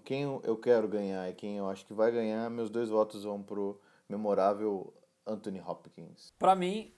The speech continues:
Speaker 2: eu realmente gostaria que ganhasse ali. Eu ficaria entre o Al Pacino e o Brad Pitt, sobre gostar de que ganhasse, porque a, eu gostei muito da atuação do Al Pacino, como eu falei, ele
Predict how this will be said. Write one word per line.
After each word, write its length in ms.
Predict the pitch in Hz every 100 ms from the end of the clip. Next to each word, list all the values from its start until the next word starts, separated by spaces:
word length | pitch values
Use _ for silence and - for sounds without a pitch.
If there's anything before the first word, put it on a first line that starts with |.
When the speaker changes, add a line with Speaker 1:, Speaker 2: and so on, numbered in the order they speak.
| -
Speaker 2:
eu 400 | 165 175 170 156 -
realmente 720 | 131 160 165 165 156 165 143
gostaria 720 | 127 139 165 - 175 127 170 185
que 120 | 165
ganhasse 600 | 147 135 127 143 151 -
ali. 400 | 131 127 120 113 - _ _ _ _ -
Eu 120 | 143
ficaria 500 | - - 180 165 165
entre 220 | 156 160
o 60 | 165
Al 140 | 147
Pacino 460 | 135 127 - 127 123
e 40 | 120
o 40 |
Brad 240 | 117 113
Pitt, 400 | 113 113 127 - _ -
sobre 280 | - 120 120
gostar 440 | 120 - 127 131
de 60 | 117
que 120 | 123
ganhasse, 520 | 120 113 113 113 - -
porque 460 | - 135 131 143 147
a, 160 | 147 147
eu 100 | 170 170
gostei 280 | 170 180
muito 240 | 170 170 175
da 80 | 151
atuação 320 | 156 147 143
do 60 |
Al 60 | 139
Pacino, 480 | 139 131 180 190 160
como 160 | 147 139
eu 60 |
falei, 460 | 131 139 143 190 190 - _ -
ele 420 | 131 131 127 123